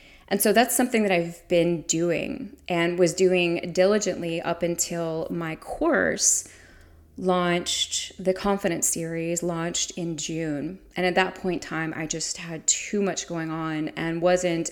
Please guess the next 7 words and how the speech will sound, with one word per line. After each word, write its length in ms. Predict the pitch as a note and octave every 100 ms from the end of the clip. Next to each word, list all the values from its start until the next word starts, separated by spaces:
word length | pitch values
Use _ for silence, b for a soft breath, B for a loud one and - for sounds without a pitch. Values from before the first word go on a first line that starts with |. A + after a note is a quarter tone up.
| -
able 360 | E3 E3+ E3+ E3+
to 240 | - D3+
continuously 920 | E3 D3+ F3+ F3 D#3+ D#3 - D#3 D3+
dedicate 460 | - F3 F#3 - -
myself 460 | D#3 - D3 D3 -
every 260 | D#3+ E3
day. 360 | D#3 C#3 - -